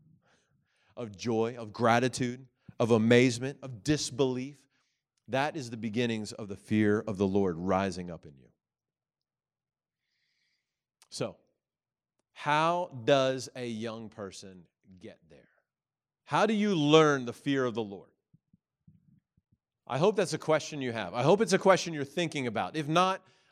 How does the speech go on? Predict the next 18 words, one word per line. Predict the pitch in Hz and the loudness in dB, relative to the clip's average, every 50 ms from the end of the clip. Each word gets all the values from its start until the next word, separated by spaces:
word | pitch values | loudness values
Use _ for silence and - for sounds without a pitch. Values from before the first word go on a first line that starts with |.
| - | -2
I'm | 147 | 2
gonna | 147 151 143 | 4 4 6
give | 143 151 143 | 6 6 6
you | 143 | 6
that | 139 131 | 4 4
question. | - 147 135 110 - - 95 | 4 4 4 2 2 -2 -4
You | 120 139 | -2 -2
should | - 151 139 | 0 2 2
be | 135 127 | 2 2
thinking | 135 143 135 117 127 131 | 2 0 -2 -2 -2 -2
about | 123 123 120 113 | 0 0 0 0
that | 107 113 107 - | -2 -4 -6 -6
question. | - 113 98 - - - _ _ _ _ _ _ _ _ _ _ _ _ _ _ _ _ _ _ _ - - - | -8 -10 -10 -10 -14 -20 _ _ _ _ _ _ _ _ _ _ _ _ _ _ _ _ _ _ _ -20 -10 -2
How | 147 160 175 196 208 | 2 4 6 6 6
does | 180 190 170 151 | 6 4 2 2
a | 165 | 2
young | 170 156 147 160 160 160 165 156 | 0 2 4 4 4 2 0 -2
person | - - 151 143 - 147 143 131 127 | -2 0 0 0 0 -2 -4 -4 -6